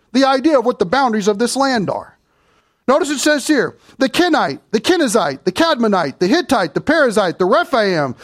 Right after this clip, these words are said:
the Amorite," that was mentioned up in verse sixteen, "the Canaanite and the Girgashite and the Jebusite." In other words, just in case you didn't know what boundaries I was telling you about, let me tell you about all the people that currently live there. All that land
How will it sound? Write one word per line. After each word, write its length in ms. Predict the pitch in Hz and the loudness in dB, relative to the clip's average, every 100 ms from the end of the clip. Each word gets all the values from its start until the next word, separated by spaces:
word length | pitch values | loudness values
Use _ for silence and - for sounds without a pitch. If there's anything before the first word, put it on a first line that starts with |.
| - 196 | -4 -2
the 120 | 214 | 0
Amorite," 800 | 277 359 339 254 202 151 123 139 | 2 2 2 2 2 -2 -4 -2
that 140 | 170 | -2
was 100 | 165 | 0
mentioned 240 | 185 180 190 | 0 0 -2
up 100 | 185 | 0
in 100 | 190 | -2
verse 200 | 202 214 | 0 -2
sixteen, 440 | 214 - 175 175 - - | -4 0 0 0 -6 -4
"the 80 | 202 | 0
Canaanite 540 | 262 320 294 302 294 | 0 2 0 0 0
and 160 | 220 214 | 0 0
the 40 | |
Girgashite 600 | 175 269 262 - 269 262 | 0 0 -2 0 0 0
and 220 | 185 226 208 | -2 -2 -2
the 40 | |
Jebusite." 500 | 156 220 180 175 143 | 0 -2 0 -2 0
In 60 | 214 | 0
other 160 | 247 | 2
words, 280 | 180 185 185 | 2 0 0
just 240 | 294 - | -2 -2
in 60 | 262 | -2
case 220 | 269 254 | -2 -2
you 60 | 202 | 0
didn't 240 | 233 226 | 0 0
know 120 | 220 | 0
what 180 | 214 156 | 0 0
boundaries 400 | 180 214 208 190 | 0 0 0 0
I 80 | 180 | -2
was 100 | 156 | -2
telling 260 | 233 233 233 | -2 0 0
you 100 | 233 | 0
about, 340 | 240 247 - - 294 | 2 0 -2 -4 -2
let 80 | |
me 80 | 294 | 0
tell 160 | - 247 | 2 0
you 60 | |
about 160 | 220 214 | 2 2
all 120 | 208 | 0
the 80 | 175 | 0
people 320 | 196 202 165 | -2 0 0
that 160 | 151 - | -2 -2
currently 380 | 175 165 143 139 | -2 -2 -2 0
live 300 | 151 139 - | 0 -2 -8
there. 240 | - 98 _ _ _ _ - | -14 -18 _ _ _ _ 0
All 200 | 170 190 | 0 2
that 200 | 190 170 | -2 -2
land 460 | 160 123 113 110 | -4 -4 -10 -18